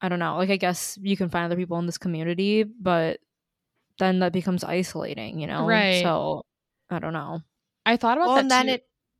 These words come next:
Speaker 2: Like, I, I watched this video that someone posted on the subreddit just talking about his journey with this, and he seemed like, uh, he looked, like, relatively normal,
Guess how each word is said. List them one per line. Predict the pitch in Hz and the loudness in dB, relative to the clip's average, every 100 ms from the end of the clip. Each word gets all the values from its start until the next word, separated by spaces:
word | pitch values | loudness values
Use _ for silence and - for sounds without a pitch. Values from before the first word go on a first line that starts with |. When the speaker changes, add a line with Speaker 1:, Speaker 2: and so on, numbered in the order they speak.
| _ 165 143 _ - | _ -20 _ _ -6
Speaker 2:
Like, | 220 - | -6 -4
I, | - 226 - | -2 0 4
I | 226 | 4
watched | 220 208 214 - 214 | 4 2 0 -8 -6
this | 214 - | -6 -4
video | 185 185 | -4 -2
that | 180 | -4
someone | - 190 175 | -4 -6 -4
posted | 180 180 | -4 -4
on | |
the | 170 | -6
subreddit | 180 175 180 175 175 | -6 -6 -6 -4 -4
just | 190 - - | -6 -6 -4
talking | 185 180 | -4 -4
about | 185 | -6
his | 190 185 160 | -4 -4 -4
journey | 175 175 | -6 -4
with | 170 | -4
this, | 170 185 | -4 -4
and | 190 | -2
he | |
seemed | 196 - 427 403 | -2 -2 -4 0
like, | 214 - - | -2 -2 -6
uh, | 196 | -4
he | 185 233 | -2 -2
looked, | 220 190 185 - | -2 -2 -2 -4
like, | 196 - _ - - - | -10 -10 _ -20 -20 -6
relatively | 185 185 175 185 185 180 | 2 2 2 -4 -6 -6
normal, | 170 170 185 233 247 | -6 -6 -2 -2 -2